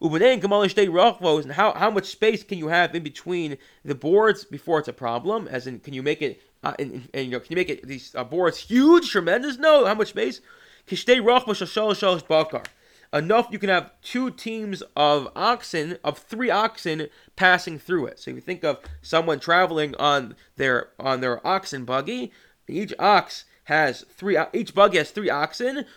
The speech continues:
So assuming you have two teams can pass through at the same time, that is considered okay. How wide is that? So we assume three ox-, a single team of three oxen is five amos. So you put it together, two teams is ten amos wide.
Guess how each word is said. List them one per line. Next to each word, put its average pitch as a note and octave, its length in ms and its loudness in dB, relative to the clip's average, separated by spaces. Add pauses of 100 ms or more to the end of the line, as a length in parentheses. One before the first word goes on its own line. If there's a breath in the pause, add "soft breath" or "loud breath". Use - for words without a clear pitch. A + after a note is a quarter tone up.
(140)
So - 320 2
assuming A3+ 440 -4
you F3+ 100 0
have F3 260 2
two B3+ 160 -4
teams A3+ 280 -10
can F3+ 100 -6
pass F#3+ 260 0
through G3+ 120 0
at - 60 -10
the - 60 -12
same D#3+ 240 -4
time, F3 440 -2 (440 soft breath)
that F#3+ 340 6
is G#3 140 4
considered F3 360 0
okay. F#3 480 0
How G3+ 260 2
wide E3 320 2
is G#3+ 140 -2
that? A#3+ 240 2
So F#3+ 300 -2 (240 soft breath)
we E3+ 100 -6
assume A3 260 -8
three G#3 220 -4
ox-, G#3+ 500 0
a D#3 80 -2
single A#3+ 280 -6
team G#3 160 -4
of G3 60 0
three G3+ 140 0
oxen G3+ 300 4
is C#3 140 -6
five E3+ 380 2
amos. C4 580 2 (460 soft breath)
So - 320 -6
you C3 120 -10
put G3 200 -2
it F#3+ 80 -4
together, F#3 380 2
two C#4+ 220 -2
teams G#3+ 300 -2
is G3 100 -2
ten F3+ 180 0
amos E3+ 260 -4
wide. C#3+ 320 0